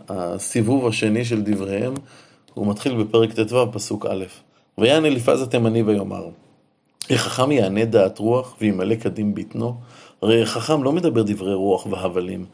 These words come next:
ואתה מדבר דברים כאלה, כאלו. הוכיח בדבר לא יסכון, ומילים לא יועיל בם.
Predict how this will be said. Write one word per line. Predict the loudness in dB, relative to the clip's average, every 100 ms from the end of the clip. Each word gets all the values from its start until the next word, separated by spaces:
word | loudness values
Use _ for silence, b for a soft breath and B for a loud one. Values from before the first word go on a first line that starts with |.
| -2
ואתה | 2 2
מדבר | 2 4 4
דברים | 4 0 -2
כאלה, | 0 0 0
כאלו. | 2 2 2 0 -6 -20 _ _ _ _ _ -8
הוכיח | -2 2 2 2
בדבר | 2 4 6 4 4 B B B
לא | 4 6
יסכון, | 6 4 2 2 -2 B B B -2
ומילים | 2 4 4 4 4
לא | 6
יועיל | 8 6 6 4
בם. | 6 2 0